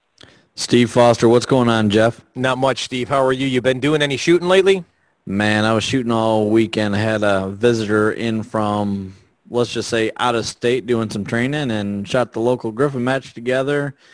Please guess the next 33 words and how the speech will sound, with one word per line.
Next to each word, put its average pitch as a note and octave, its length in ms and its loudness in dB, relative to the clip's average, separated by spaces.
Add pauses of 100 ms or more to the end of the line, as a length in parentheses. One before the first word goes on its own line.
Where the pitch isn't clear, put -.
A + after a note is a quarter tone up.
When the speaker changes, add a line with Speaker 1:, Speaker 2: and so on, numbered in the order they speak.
(200)
Speaker 1:
Yeah, F#3+ 220 0
it - 20 4
was F3+ 120 0
pretty F#3 240 0
cool. F3 280 2
How C#3 80 2
about E3+ 140 2
you, F3 180 2
Jeff? B2 240 0
You A#2+ 80 -8
been A2+ 180 -2
doing C3 200 -2
any C3+ 180 -4
shooting? E3 400 -4 (460)
Speaker 2:
Yeah, B3+ 180 2
you G3+ 160 2
know, G3 100 4
normally G#3+ 360 2
I - 20 2
go E3+ 140 -2
to D3+ 40 0
Frostproof C#3 680 -6
on A#2 120 -4
the A2 60 -12
first A#2 320 -8
Saturday A2 320 -6
of G2+ 60 -12
the G#2 80 -8
week, G#2 260 -10
uh, G2+ 320 -10
the G2+ 140 -6
month, G#2+ 360 -2
but G#2+ 200 -6